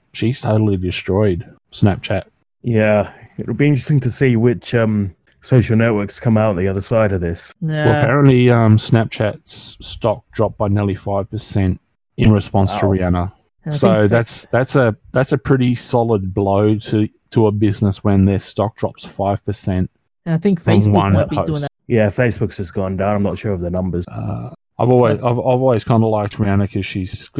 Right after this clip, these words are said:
Speaker 1: had that feisty intelligence for some of, for some of her stuff, where she, she's just herself, but she always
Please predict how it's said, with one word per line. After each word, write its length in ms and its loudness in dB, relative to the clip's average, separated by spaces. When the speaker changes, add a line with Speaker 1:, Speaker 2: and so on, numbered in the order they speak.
Speaker 1:
had 160 -4
that 120 -4
feisty 560 -8
intelligence 800 -2
for 120 -10
some 220 -2
of, 140 -4
for 240 -2
some 220 0
of 80 -6
her 160 -6
stuff, 420 -8
where 140 -2
she, 220 -8
she's 240 -2
just 180 -2
herself, 420 0
but 160 -4
she 220 0
always 720 0